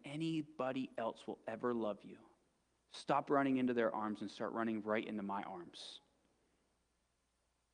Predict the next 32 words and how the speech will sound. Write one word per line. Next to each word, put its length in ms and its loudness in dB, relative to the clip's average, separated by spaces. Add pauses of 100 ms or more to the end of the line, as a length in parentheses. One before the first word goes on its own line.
(120)
Or 340 10 (960)
fame 400 6
or 80 2
popularity 840 2
or 160 0
just 260 -4
something 360 12
in 120 10
your 220 8
own 220 6
little 180 8
friendship 640 4
group 200 4
that 100 2
if 180 -10
everyone 420 8
could 120 0
just 220 -2
think 200 0
that 160 -8
you're 120 4
amazingly 720 -2
awesome. 440 -4 (1120)
And 120 -6
God 220 6
says, 280 0
"I'm 340 2
the 60 -2
maker 420 0
of 80 0
the 100 -2
universe, 600 -2